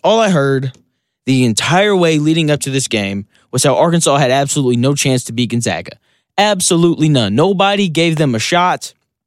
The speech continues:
except for me. I gave them a shot. With that being said, I'm not gonna sit here and pat myself on the back too much because I did say that I think that they are, that they will lose. Okay, I thought Arkansas would lose the game,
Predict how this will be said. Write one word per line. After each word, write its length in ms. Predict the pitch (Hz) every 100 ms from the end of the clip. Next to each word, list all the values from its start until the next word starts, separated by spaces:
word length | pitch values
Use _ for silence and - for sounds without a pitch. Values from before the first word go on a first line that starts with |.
| _ _ _ _
except 280 | 139 - 175
for 100 | 185
me. 180 | 175 113
I 120 | 127
gave 160 | 175 190
them 100 | 180
a 60 | 165
shot. 400 | 202 214 233 - _ _
With 100 | 127
that 140 | 156 156
being 200 | 165 160
said, 260 | 175 185
I'm 60 | 139
not 180 | 147 151
gonna 120 | 147
sit 200 | - 147
here 180 | 147 139
and 100 | 131
pat 160 | 147
myself 300 | 147 147 151
on 80 | 147
the 80 | 135
back 160 | 131
too 160 | 110 226
much 380 | 220 220 - - _ _ _ -
because 200 | 196 240
I 120 | 262
did 200 | 285 233
say 220 | - 254
that 160 | 208 185
I 140 | 214
think 240 | 196 220 196
that 100 | 180
they 140 | 196
are, 140 | 190 -
that 180 | 175 175
they 100 | 185
will 140 | 180
lose. 260 | 185 107 135
Okay, 240 | 147 175
I 120 | 156
thought 260 | 170 196 175
Arkansas 400 | 170 175 170 165
would 160 | 160 151
lose 180 | 160
the 60 | 147
game, 420 | 151 170 196 208